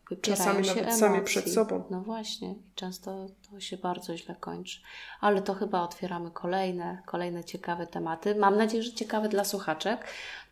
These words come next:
Speaker 1: bo, y, możemy chyba sobie tak zawiesić ten temat.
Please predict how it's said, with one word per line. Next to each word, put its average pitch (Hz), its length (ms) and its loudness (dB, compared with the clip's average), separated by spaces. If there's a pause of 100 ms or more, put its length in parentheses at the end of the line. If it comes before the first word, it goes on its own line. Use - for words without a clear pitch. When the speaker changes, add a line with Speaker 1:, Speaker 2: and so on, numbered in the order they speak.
(120)
Speaker 1:
bo, 180 500 4 (120)
y, 180 40 -4
możemy 185 600 2
chyba 269 200 2
sobie 254 160 2
tak 208 180 -2
zawiesić 185 460 2
ten 160 200 -4
temat. 156 480 -4